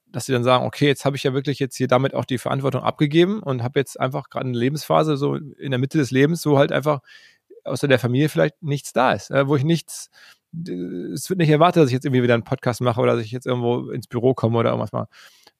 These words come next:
Ähm, das habe ich jetzt halt so nicht. Ich kann den Rhythmus zwar bestimmen, aber, äh, nur innerhalb,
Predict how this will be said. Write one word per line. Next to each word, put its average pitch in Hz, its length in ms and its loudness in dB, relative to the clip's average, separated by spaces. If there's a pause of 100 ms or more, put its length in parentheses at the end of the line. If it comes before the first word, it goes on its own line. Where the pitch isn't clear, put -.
Ähm, 127 720 0
das 151 260 -2
habe 165 160 2
ich - 80 -6
jetzt 151 220 -2
halt 139 180 4
so 123 160 -2
nicht. 180 340 0 (400)
Ich - 140 -12
kann 143 120 0
den 131 100 2
Rhythmus 160 240 0
zwar 165 120 0
bestimmen, 151 300 0
aber, 143 320 2
äh, - 120 -18 (840)
nur 147 260 2
innerhalb, 135 380 4